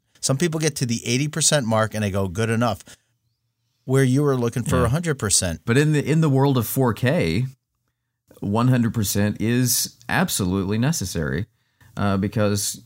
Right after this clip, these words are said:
Speaker 2: you know, people will accept nothing less. Uh, but, you know, I don't wanna be dramatic here, but even in the age of V H S, <laughs> this would not have been acceptable.
Speaker 1: Oh, no.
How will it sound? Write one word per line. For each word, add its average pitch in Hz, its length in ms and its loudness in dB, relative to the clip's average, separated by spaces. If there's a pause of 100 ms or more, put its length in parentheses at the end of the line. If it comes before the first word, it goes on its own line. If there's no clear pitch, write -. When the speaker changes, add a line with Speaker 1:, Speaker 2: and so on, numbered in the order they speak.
(140)
Speaker 2:
you 113 140 -2
know, 101 180 0
people 104 300 -4
will 104 120 0
accept 104 380 -2
nothing 117 240 0
less. 147 360 -4 (440)
Uh, 123 220 0
but, 120 300 0
you 139 100 2
know, 110 360 0 (160)
I - 200 -4
don't 214 120 0
wanna 123 160 4
be 101 160 0
dramatic 123 480 0
here, 76 360 -4 (500)
but 131 240 0
even 214 300 2
in 147 100 4
the 131 160 4
age 143 280 2
of 107 100 2
V 131 240 2
H 123 220 0
S, 131 540 0 (220)
<laughs> 135 200 -14
this 143 200 2
would 127 160 2
not 113 200 4
have 101 100 2
been 98 160 2
acceptable. 95 560 -2
Speaker 1:
Oh, 95 220 -4
no. 87 400 -6